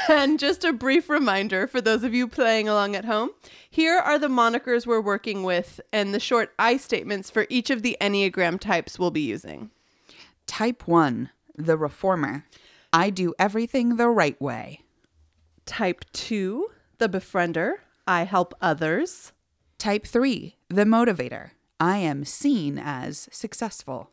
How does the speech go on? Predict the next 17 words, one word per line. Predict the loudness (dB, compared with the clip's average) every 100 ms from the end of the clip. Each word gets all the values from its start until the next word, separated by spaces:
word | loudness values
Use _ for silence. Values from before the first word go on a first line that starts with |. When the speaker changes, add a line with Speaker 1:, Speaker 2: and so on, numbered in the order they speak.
| _ -20 -20 _ _
Speaker 1:
Type | 0 2 2
four, | -2 0 2 2 -2 -6
the | -2 2
romantic. | 2 2 -2 -4 -6 -12 -14 -20 _ -2
I | 2 2 2 -2 -6 _ -4
am | 0 0
unique. | -2 -2 -2 -2 -6 -8 -20 -20 _ _ _ _ _ _
Speaker 2:
Type | -4 -2 -2
five, | 0 2 0 -6 -16 _
the | -4 0 0
observer. | 0 0 2 2 0 -8 -14 _ -6
I | -2 -2 -2
need | -2 -4 -6
to | -6
understand | -2 0 0 -4 -4 -2 -2
the | -4 -4
world. | -4 -4 -6 -12 -18